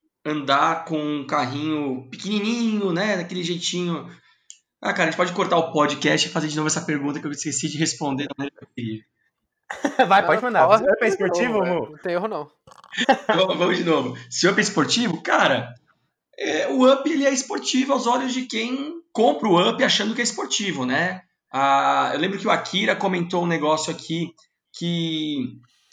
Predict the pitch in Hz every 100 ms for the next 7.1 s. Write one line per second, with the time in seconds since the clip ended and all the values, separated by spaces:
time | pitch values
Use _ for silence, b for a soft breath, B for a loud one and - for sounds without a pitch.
0 | - 135 170 165 - 165 175 214 120 B
1 | B B - 143 147 151 156 156 156 151
2 | 147 143 131 123 110 120 - _ - -
3 | 160 180 156 123 160 - - 170 226 254
4 | - 180 175 165 165 185 170 170 165 -
5 | 175 170 165 160 143 147 156 160 175 170
6 | 160 170 170 - - 170 170 156 139 127